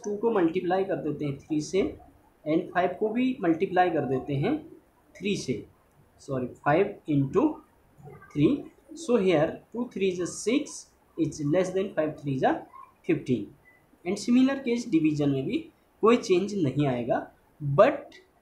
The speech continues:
but means कहते ही आपको समझना चाहिए कुछ गड़बड़ है यहाँ पे। So but अगर हम नेगेटिव नंबर मल्टीप्लाई कर देते हैं बोथ साइड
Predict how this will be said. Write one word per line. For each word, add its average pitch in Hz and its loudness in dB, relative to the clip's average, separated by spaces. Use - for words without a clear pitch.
but 180 4
means 254 4
कहते 151 2
ही 196 4
आपको 165 0
समझना 160 2
चाहिए 180 2
कुछ 202 -8
गड़बड़ 156 0
है 147 0
यहाँ 131 -2
पे। 185 -2
So 269 0
but 285 2
अगर 247 6
हम 262 6
नेगेटिव 202 4
नंबर 208 4
मल्टीप्लाई 160 2
कर 135 0
देते 127 -2
हैं 131 0
बोथ 135 2
साइड 139 0